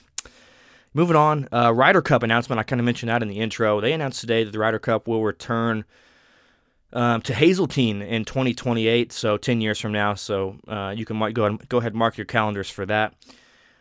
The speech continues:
Uh, the first time, of course, we'll ever repeat as a host of the Ryder Cup, so that's kinda neat. Um, they held it back in twenty sixteen, a couple years ago. U S A took down Europe, um, to end Europe's, I think, three, three-game skid or, um,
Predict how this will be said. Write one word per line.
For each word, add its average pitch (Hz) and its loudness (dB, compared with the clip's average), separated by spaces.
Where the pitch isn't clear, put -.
Uh, 113 0
the 113 -6
first 139 0
time, 135 2
of - -4
course, 135 -2
we'll 120 -4
ever 127 2
repeat 123 -2
as 110 0
a 104 -2
host - 4
of 104 -2
the 101 0
Ryder 101 2
Cup, 120 -4
so 113 -12
that's 110 -4
kinda 107 -4
neat. 104 -4
Um, 107 -4
they 113 -2
held 120 -2
it - -12
back 107 0
in 107 -10
twenty 113 -6
sixteen, - -8
a 104 -8
couple 110 -4
years 107 -4
ago. 101 -4
U 104 -2
S - -6
A 104 -2
took - -8
down 95 -4
Europe, 107 -2
um, 92 -6
to - -12
end 104 -4
Europe's, 104 -2
I 104 -10
think, 113 -6
three, 113 -2
three-game 110 -4
skid 113 0
or, 98 -4
um, 92 -10